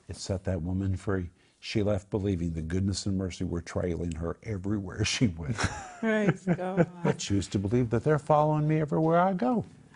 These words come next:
Speaker 2: Well, Rick, in the Hebrew, it means not this that they're just, like, following you from ten feet behind. They're in hot pursuit of you. Hot pursuit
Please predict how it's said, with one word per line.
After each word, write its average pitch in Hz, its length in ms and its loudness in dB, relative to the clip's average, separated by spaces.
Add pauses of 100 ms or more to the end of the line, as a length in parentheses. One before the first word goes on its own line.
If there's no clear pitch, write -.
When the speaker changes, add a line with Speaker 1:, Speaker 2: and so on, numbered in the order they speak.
(140)
Speaker 2:
Well, 220 360 4
Rick, 214 540 2 (100)
in 220 220 6
the 196 80 6
Hebrew, 208 840 4 (220)
it 233 200 6
means 247 420 10 (300)
not 269 340 8
this 240 200 0
that 208 180 0
they're 190 180 4
just, 165 260 -2
like, 151 200 -6
following 147 1000 0
you 123 440 -4 (140)
from 156 340 -2
ten 175 320 2
feet 160 260 -2
behind. 180 600 0 (380)
They're 277 240 8
in 196 160 4
hot - 480 -4
pursuit 277 640 6
of 190 180 2
you. 131 240 -6 (840)
Hot 311 280 2 (160)
pursuit - 920 2